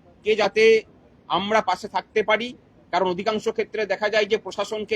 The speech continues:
জানালে পরে ultimately সেই কথাগুলো নির্বাচন কমিশনের কাছে এসে পৌঁছায় না এবং সেই সমস্যার সমাধানও কিছু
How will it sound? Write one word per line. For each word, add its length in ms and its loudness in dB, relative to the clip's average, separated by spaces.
জানালে 280 -2
পরে 120 -2
ultimately 640 -6
সেই 220 -4
কথাগুলো 440 0
নির্বাচন 320 0
কমিশনের 440 -4
কাছে 240 -4
এসে 120 -4
পৌঁছায় 420 0
না 60 0
এবং 120 -6
সেই 220 -6
সমস্যার 420 -8
সমাধানও 420 -4
কিছু 140 -8